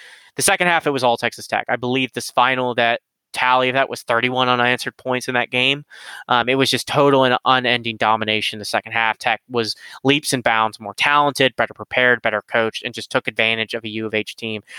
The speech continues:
that wasn't ready to play against the Red Raiders. Now, that was a pretty good U of H team. They had a great year, and Tech dominated them in that second half. But, you know, I'm willing to say first half, second half, it was a wash. The better team just won that game.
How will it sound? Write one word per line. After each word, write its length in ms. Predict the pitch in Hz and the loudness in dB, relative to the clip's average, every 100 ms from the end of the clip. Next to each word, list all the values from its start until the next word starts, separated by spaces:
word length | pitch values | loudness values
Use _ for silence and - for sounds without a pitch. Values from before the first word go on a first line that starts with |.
| - | -4
that 120 | 135 117 | -2 2
wasn't 320 | 131 127 117 | 2 2 0
ready 200 | 123 120 | 0 0
to 60 | 110 | -2
play 240 | - 117 | -2 0
against 260 | 101 101 - | -2 -6 -10
the 60 | - | -4
Red 120 | 110 | -4
Raiders. 460 | 120 110 - - - - - - | -2 -4 -4 -14 -20 -20 -14 -4
Now, 160 | 156 147 | 0 4
that 220 | 175 240 | 4 4
was 140 | 254 | 2
a 40 | 220 | 2
pretty 240 | - 247 | 2 2
good 320 | 208 247 208 | 6 6 6
U 140 | 147 196 | 4 2
of 80 | 180 | 4
H 200 | 170 - | 2 0
team. 260 | 202 151 | 0 2
They 80 | 127 | 2
had 100 | 180 | 2
a 40 | |
great 320 | 165 127 156 151 | 2 2 0 2
year, 320 | 156 127 - - | 0 0 -4 -12
and 100 | 127 | -4
Tech 240 | 147 143 | -2 -2
dominated 540 | - 135 127 101 101 _ | 0 2 2 0 -6 _
them 180 | _ _ - | _ _ -8
in 80 | 127 | -4
that 160 | 117 | -4
second 260 | - 120 113 | -2 -4 -2
half. 300 | 120 98 - _ - - _ - _ | -2 -4 -8 _ -20 -20 _ -20 _
But, 260 | 147 131 117 - | 2 4 2 -4
you 100 | 131 | -2
know, 160 | 120 - | 0 2
I'm 160 | 294 | 2
willing 280 | 311 285 233 | 4 4 4
to 80 | 185 | 2
say 300 | - 175 165 | 2 4 4
first 300 | - 240 - | 4 2 4
half, 180 | 220 196 | 2 2
second 240 | 202 196 | 0 0
half, 180 | 190 185 | 0 0
it 60 | 208 | -2
was 140 | 208 | -4
a 40 | |
wash. 380 | 139 139 147 170 | 0 6 6 4
The 80 | - | 0
better 220 | 147 151 | 0 0
team 240 | - 151 143 | 2 0 0
just 240 | 143 - | -4 0
won 160 | 135 123 | 0 2
that 160 | 123 | -2
game. 220 | - - | -4 -10